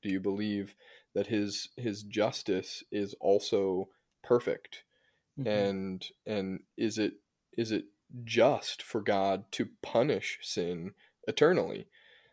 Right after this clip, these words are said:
Speaker 1: Uh, and, and going on with some of, some of those questions. Um, but I think it,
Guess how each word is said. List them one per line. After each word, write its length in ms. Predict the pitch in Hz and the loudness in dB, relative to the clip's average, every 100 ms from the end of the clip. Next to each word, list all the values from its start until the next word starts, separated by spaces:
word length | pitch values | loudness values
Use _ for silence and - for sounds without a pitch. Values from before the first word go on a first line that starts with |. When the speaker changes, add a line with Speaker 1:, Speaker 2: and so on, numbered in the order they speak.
| _ - | _ -10
Speaker 1:
Uh, 280 | 98 95 92 - | -6 -4 -4 -4
and, 280 | 107 104 - | -2 -2 -4
and 260 | 104 101 101 | -4 -4 2
going 300 | 104 98 101 | 4 4 0
on 380 | 98 101 98 98 | 0 -2 -4 -8
with 160 | - 104 | -10 -8
some 180 | - 98 | -4 -2
of, 220 | 95 95 - - - | -2 -4 -10 -20 -10
some 220 | - 101 | -6 -4
of 60 | |
those 160 | 95 92 | -2 -4
questions. 760 | - 107 - 104 98 95 92 - _ _ _ _ - | -4 -6 -6 -6 -6 -8 -10 -16 _ _ _ _ -14
Um, 520 | 117 101 95 95 90 - - | -8 -6 -6 -8 -10 -12 -10
but 220 | 131 107 | -2 -2
I 40 | |
think 380 | 98 110 104 - - - _ _ _ _ _ _ _ _ _ _ - | 0 -2 -4 -8 -18 -20 _ _ _ _ _ _ _ _ _ _ -10
it, 220 | - - | -8 -8